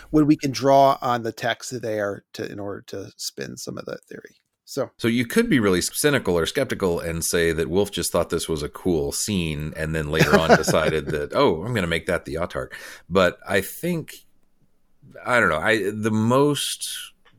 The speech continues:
Speaker 2: the reading that makes most sense to me is that once you find out that this is the Autarch, you're basically supposed to be thinking,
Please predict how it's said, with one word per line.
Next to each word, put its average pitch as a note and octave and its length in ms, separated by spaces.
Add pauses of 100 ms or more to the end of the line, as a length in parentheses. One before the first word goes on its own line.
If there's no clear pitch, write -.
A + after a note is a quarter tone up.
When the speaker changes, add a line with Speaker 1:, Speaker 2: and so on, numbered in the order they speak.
(220)
Speaker 2:
the G#2 80
reading B2 300
that F2+ 140
makes F#2+ 280
most F2 200
sense E2 220
to - 80
me D#2 220
is D2 400
that D2+ 240
once F#2+ 400
you A2 80
find F2+ 300
out D#2 160
that - 140
this C#2+ 180
is F#2+ 260
the E2 120
Autarch, C#2+ 420 (540)
you're F2 180
basically F#2+ 600
supposed E2 480
to D#2+ 80
be D2 140
thinking, C#2+ 400